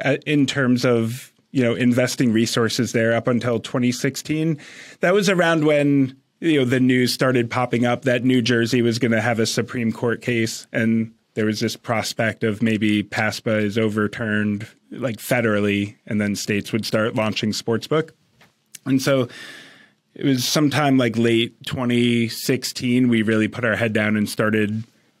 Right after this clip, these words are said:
you know, like, we game planned around what would happen if, you know, Supreme Court overturned paspa, and we were able to launch in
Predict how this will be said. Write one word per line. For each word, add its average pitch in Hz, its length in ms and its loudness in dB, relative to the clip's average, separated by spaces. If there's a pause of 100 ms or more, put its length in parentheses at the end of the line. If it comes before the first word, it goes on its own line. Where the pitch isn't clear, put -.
(280)
you 180 140 2
know, 147 80 2
like, 120 160 0
we 123 100 2
game 113 360 0
planned 113 280 0
around 110 280 2
what 107 100 2
would 104 140 -2
happen 107 400 0
if, - 360 -6 (420)
you 107 220 -4
know, 95 120 -6 (120)
Supreme 113 480 -2
Court 120 240 0
overturned 110 560 -2
paspa, 139 400 0
and 113 140 2
we 113 100 2
were 107 120 0
able 101 220 -2
to 107 60 0
launch 104 440 -2
in 101 360 -2